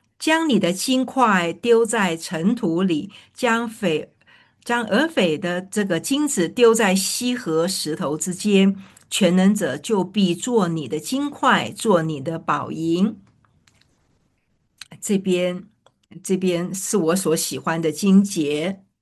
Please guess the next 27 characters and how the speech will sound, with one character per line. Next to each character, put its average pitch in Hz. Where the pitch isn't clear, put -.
呃， 156
嗯， -
金 240
块。 -
这 330
个 226
是， 220
他 294
的 254
金 269
块 254
是 202
什 180
么 165
呢？ 269
就 262
是 220
约 254
伯 175
的 170
纯 185
全 175
是 214
他 180
的 170
金 190
块。 190